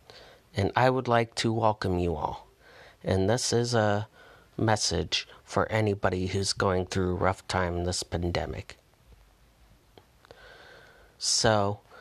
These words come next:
I just want to say to you all that I hope you keep your head up, because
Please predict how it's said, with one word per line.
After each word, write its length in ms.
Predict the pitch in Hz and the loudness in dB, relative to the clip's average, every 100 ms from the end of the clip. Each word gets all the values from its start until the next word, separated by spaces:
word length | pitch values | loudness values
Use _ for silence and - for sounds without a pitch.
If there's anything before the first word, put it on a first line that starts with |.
| - - - - - - _ _ _ _ | -20 -20 -20 -20 -20 -20 _ _ _ _
I 220 | 139 139 | 0 2
just 380 | 139 - 139 - | 2 0 -2 2
want 240 | 127 120 - | 2 2 0
to 120 | 120 | -2
say 340 | - 120 110 | 0 0 0
to 200 | 104 - | -2 -2
you 180 | 101 98 | -2 -2
all 460 | 101 98 98 107 - - - - - | -2 -2 -4 -6 -16 -20 -20 -20 -2
that 160 | 104 107 | 0 2
I 220 | - 120 | 2 2
hope 460 | 123 117 113 104 - - _ _ _ | 0 0 0 -2 -8 -20 _ _ _
you 200 | - 104 | -4 -4
keep 340 | 107 - 107 - | -2 -2 -4 -2
your 140 | 107 | -2
head 260 | 107 104 87 | 0 0 0
up, 240 | 92 - - _ _ - - - _ | -4 -6 -20 _ _ -20 -20 -20 _
because 520 | - 101 107 98 - | -4 0 0 0 -4